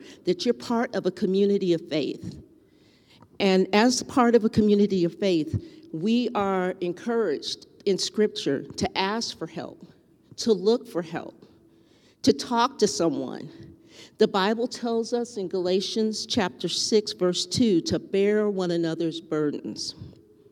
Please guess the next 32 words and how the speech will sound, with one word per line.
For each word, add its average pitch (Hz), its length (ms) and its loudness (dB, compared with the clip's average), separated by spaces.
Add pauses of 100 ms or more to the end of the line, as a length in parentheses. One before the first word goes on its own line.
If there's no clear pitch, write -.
(800)
Unfortunately, 202 1120 6 (880)
this 220 200 8
is 220 160 0
really 196 260 6
hard 190 320 -2
to - 100 -2
live 156 240 0
out 131 240 -4
sometimes - 720 -8 (300)
because 220 400 0
our 185 160 2
lives 180 320 -2
are 220 220 -4
so 185 200 -2
busy, 160 300 -2
because 170 420 -2
we 170 120 4
are 208 160 2
so 180 220 -2
hurried, 160 460 -2
because 170 300 -6
we 170 80 -2
have 202 280 -2
so 208 160 -2
many 160 240 0
things 156 380 -6
to 160 140 -8
do. 156 420 -2 (840)
It's 208 140 2
hard 240 340 0
to 226 100 -8
stop - 440 -4